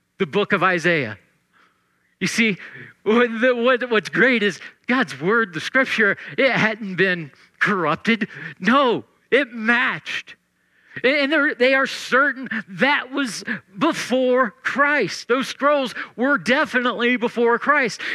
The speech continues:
It shows the prophecies that God is able to do the impossible,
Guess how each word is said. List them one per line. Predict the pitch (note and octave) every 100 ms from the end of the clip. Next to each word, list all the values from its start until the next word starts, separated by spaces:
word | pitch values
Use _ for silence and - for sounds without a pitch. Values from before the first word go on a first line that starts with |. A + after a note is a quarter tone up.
| -
It | A3+
shows | - A#3 B3+ B3 -
the | A3
prophecies | - - B3 A#3 A3 - A3 D#3+ - - - - -
that | A3+ A3+
God | F#3+ A#3+ B3 B3+
is | A3+ F3+ E3+
able | G3+ A#3 C4+ B3 A3 G3
to | F#3
do | F3 F3 A#3+ B3
the | A3+
impossible, | G#3 F#3+ G3 A#3+ F3 F#3+ F3+